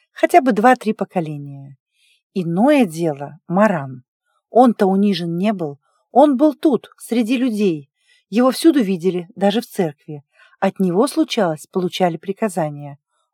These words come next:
Он носил шпагу, был прекрасно одет, и ему приходилось говорить "Дон". Он иногда бывал и конкурентом в получении важной должности. Словом, на них перешла та неприязнь,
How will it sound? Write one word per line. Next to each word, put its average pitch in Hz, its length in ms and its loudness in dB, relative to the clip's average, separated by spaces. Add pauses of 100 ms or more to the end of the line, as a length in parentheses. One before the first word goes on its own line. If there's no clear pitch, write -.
Он 196 180 4
носил 170 300 -4
шпагу, 202 540 -2 (320)
был 233 220 2
прекрасно 226 720 2
одет, 165 400 -2 (420)
и 214 80 0
ему 220 320 2
приходилось 214 760 0
говорить 180 580 -2 (120)
"Дон". 151 480 -2 (640)
Он 254 160 2
иногда 262 320 4
бывал 254 280 2
и 254 60 -4
конкурентом 208 760 -2 (260)
в - 120 -20
получении 214 540 2
важной 175 340 -2
должности. 156 800 -8 (480)
Словом, 240 640 2 (100)
на 208 140 2
них 247 260 4
перешла 185 440 -2
та 185 140 -6
неприязнь, 180 720 0